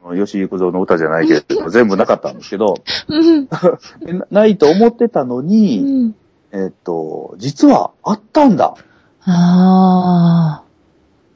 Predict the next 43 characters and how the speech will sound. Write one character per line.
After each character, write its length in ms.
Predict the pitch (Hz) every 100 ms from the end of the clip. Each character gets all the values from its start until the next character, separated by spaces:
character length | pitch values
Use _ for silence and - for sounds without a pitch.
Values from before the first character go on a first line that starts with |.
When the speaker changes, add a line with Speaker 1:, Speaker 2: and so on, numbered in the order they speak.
| _ _ -
Speaker 1:
て 80 |
い 100 | 190
う 60 | 233
こ 120 | 254
と 120 | 220
に 140 | 160 120
気 180 | - 233
が 120 | 240
つ 340 | - - 180
い 100 | 185
た 160 | - 202
瞬 400 | - - 247 233
間 320 | 226 220 220
か 160 | 214 214
ら、 280 | 247 185 302
Speaker 2:
う 60 |
ん。 460 | 294 285 269 240 226 _ _ _ -
Speaker 1:
今 320 | 180 214 254
ま 140 | 233
で 140 | 143 113
や 140 | 151
っ 80 | 190
て 200 | - 202
た 180 | 202 95
頑 320 | 107 175 208
張 200 | 196 180
り 60 | 170
を 60 |
全 260 | 123 190 190
部 100 | 101
止 160 | - 135
め 100 | 101
た 140 | 78
ん 80 | -
で 80 | -
す 80 |
よ 80 | -
ね。 80 | 254
Speaker 2:
う 40 |
ん。 720 | 285 320 320 320 311 285 254 240 _ _ _ _ _ _ _ -
Speaker 1:
だ 80 |
か 60 | 151
ら、 160 | 131